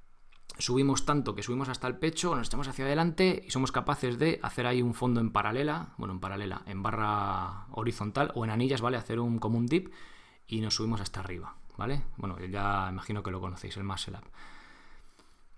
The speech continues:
¿Cómo lo lastraría? Yo lo lastraría haciéndole más lento. Eh, est-, bueno, le aconsejé eso y, y esta persona me dijo, dice, "No, no, si es que yo lo hago, ya lo hago estricto, lento, sin nada de, de patada". Entonces, bueno, pues ya tienes un nivel bastante, bastante bueno.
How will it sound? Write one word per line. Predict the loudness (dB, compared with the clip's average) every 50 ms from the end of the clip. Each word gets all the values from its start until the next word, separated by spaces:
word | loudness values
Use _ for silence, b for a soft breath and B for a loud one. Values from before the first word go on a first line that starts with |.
| -20 0 4
¿Cómo | 6 8 10 10
lo | 10 10
lastraría? | 10 8 6 4 6 6 8
Yo | 8 8 8
lo | 8 8
lastraría | 8 6 4 2 0 2 2 4 4 2
haciéndole | 2 0 -2 0 0 2 2 4 4 4 2 2
más | 2 2 2 2 2 2
lento. | -2 -2 -2 -4 -4 -6 -4 -2
Eh, | 0 0 2 2
est-, | 0 -2 -2 0
bueno, | 0 2 2 2 2 0
le | 0 0 0 -2 -2 -2 -2 -2
aconsejé | -2 -2 -2 0 0 2
eso | 4 4 4
y, | 4 4 2
y | 2 2
esta | 2 2 2
persona | 2 2 4 4 4
me | 6 6
dijo, | 6 4 4 4 4
dice, | 4 4 4
"No, | 2 2
no, | 2 2
si | 2 0 0
es | 0
que | 2 2 2
yo | 4 4 4
lo | 4
hago, | 4 4 4 4 2 2 2 2 2 2 0 0
ya | 0 2 4
lo | 4 4
hago | 4 4 2
estricto, | 2 0 2 2 0 2 2 2 2
lento, | 4 4 4 2 2 0
sin | 0 2 0
nada | 2 0 0
de, | 0 -2 -2 -2 -4 -4 -4 -4
de | -4 -4 -4
patada". | -2 -2 -2 -2 -2
Entonces, | -2 -2 -2 0
bueno, | 0 0 0 -2
pues | -4 -6 -8 -8 -8 -10 -14 -18 -18 -10 -8
ya | -6 -4
tienes | -2 0 0 2 4
un | 6 6 6
nivel | 6 6 6 4 4 2 0 -2 -6 -12 -18 -20 -18 -6 -4
bastante, | -4 -2 -2 -2 -2 -2 0 0 0 0 0 0
bastante | 0 -2 -2 -2 -2 -2 0 0
bueno. | -2 -2 -2 -4